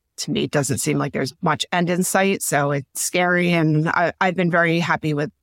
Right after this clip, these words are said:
you know, people have just been reaching out to me a lot still, just asking, you know, "Where can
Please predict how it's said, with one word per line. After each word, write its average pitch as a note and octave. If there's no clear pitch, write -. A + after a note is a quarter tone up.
you D#3+
know, D3+
people E3+
have C#3+
just -
been D3+
reaching D3
out -
to -
me C#3+
a D#3+
lot E3
still, D3
just D3+
asking, D3+
you D3+
know, D3+
"Where D#3+
can C#3+